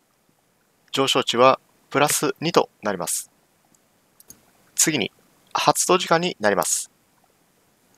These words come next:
四倍速で確認を行っています。表示が発生してから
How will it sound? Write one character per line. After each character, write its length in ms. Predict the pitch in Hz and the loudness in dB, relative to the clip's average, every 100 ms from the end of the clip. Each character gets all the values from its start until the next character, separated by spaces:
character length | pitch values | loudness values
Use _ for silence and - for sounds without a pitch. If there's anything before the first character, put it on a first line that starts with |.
| _ _ _ - - | _ _ _ -6 2
四 180 | 180 | 4
倍 160 | 214 214 | 4 2
速 240 | - - | 0 0
で 220 | 160 160 - | 4 4 2
確 180 | 123 - | -6 -6
認 200 | 104 123 | -2 0
を 80 | |
行 180 | - - | -2 -4
っ 100 | 92 | -4
て 80 | - | -4
い 40 | |
ま 60 | 78 | -8
す。 200 | - - _ _ _ _ _ _ _ _ _ _ _ _ _ _ _ _ _ _ - - | -8 -10 _ _ _ _ _ _ _ _ _ _ _ _ _ _ _ _ _ _ -8 2
表 180 | 151 | 2
示 60 | 139 | 4
が 200 | 131 127 | 2 2
発 260 | - 135 - | -2 -4 -2
生 160 | 165 | -2
し 80 | 165 | -4
て 80 | 165 | -2
か 100 | 117 | 0
ら 140 | - | 0